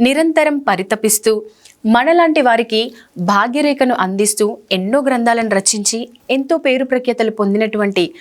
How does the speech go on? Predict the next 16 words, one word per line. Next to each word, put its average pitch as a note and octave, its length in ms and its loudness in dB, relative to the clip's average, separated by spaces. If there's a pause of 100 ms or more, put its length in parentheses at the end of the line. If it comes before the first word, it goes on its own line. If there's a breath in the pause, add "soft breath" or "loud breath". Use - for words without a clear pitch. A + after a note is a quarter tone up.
(220 loud breath)
ప్రముఖ B3+ 280 0
హస్త A#3+ 380 0
సాముద్రికులు A3 840 0
నాయుడు G#3 400 0
గోపాలకృష్ణ F#3 640 -2
గారు E3 220 -2 (320 soft breath)
ఇప్పుడు C#4 260 0
మన G#3+ 260 -2
స్టూడియోలో G#3+ 480 0
ఉన్నారు. F3 300 -2 (520 loud breath)
ఈ D#4 160 4
రేఖలకి C#4 800 0
మన G3 160 2
జీవితాలకి A3 640 -2
సంబంధం A3+ 600 0
ఏంటి? A3+ 400 -2